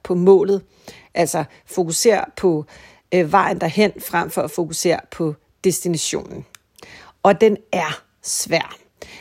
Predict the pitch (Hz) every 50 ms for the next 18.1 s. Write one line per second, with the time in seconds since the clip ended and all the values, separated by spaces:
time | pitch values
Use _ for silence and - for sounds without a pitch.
0 | - - - - 208 196 - - - - 262 240 - - - 233 190 175 - -
1 | - - 185 185 180 - 185 180 180 165 160 147 147 - - - 170 170 160 151
2 | 147 - 165 - - 208 185 - 165 165 - - - 180 175 180 220 240 233 208
3 | - - 170 190 190 - - 165 165 160 151 156 151 151 - - 180 170 165 165
4 | 156 _ - - - - _ _ _ - 185 180 170 156 151 156 156 156 - -
5 | - - - _ _ - - 202 175 160 160 - - 226 - - 196 196 170 165
6 | - 160 180 175 180 190 - - _ _ - - 156 - 160 143 131 143 - -
7 | - 190 185 196 208 - _ _ _ _ _ _ _ - 202 196 175 156 - -
8 | 196 185 190 180 156 143 135 127 - 233 202 180 165 170 196 196 - - 151 151
9 | 139 147 139 - - 151 185 185 180 160 151 - 160 156 151 135 160 175 165 196
10 | 175 - 160 165 170 - 196 165 - - 165 165 151 143 147 151 147 147 147 143
11 | 135 147 143 - - - 180 175 175 160 170 170 160 - 160 160 165 165 156 160
12 | - - 160 151 147 143 139 175 190 - 170 165 156 156 170 185 170 - - 190
13 | 190 208 208 185 160 160 - 180 165 - 247 233 - 214 185 180 160 160 156 156
14 | - 175 170 - - 220 202 185 196 190 - - 170 - - - - 208 190 185
15 | 175 170 180 180 170 160 - - - 175 165 170 - - 170 - - 175 170 -
16 | 180 151 - - 170 165 170 185 208 - - 160 160 - - 185 170 - - -
17 | - - 185 - - - - 175 175 175 160 156 160 175 165 160 156 151 151 156
18 | 175